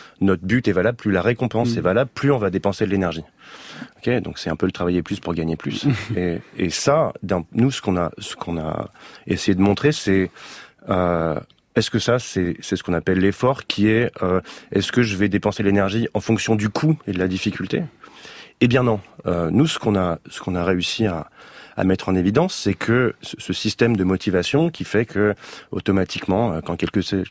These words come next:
Speaker 1: quelque chose est plaisant, on dépense plus d'énergie, euh,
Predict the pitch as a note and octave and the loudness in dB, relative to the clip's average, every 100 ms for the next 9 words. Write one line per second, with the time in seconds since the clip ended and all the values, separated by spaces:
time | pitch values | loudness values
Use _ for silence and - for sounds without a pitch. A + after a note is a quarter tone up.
0 | - F#2 - F#2 - A#2+ G#2+ - G#2+ A2 | -4 -6 -2 -2 2 2 2 0 2 2
1 | G#2+ F#2 F#2 F#2+ - F#2+ F#2 F2+ G#2+ D3 | 2 0 -2 -2 0 -2 0 0 -2 -4
2 | - - - - - _ - G2+ F#2+ F#2 | -8 -16 -14 -16 -20 _ 0 2 2 2
3 | F2+ | 2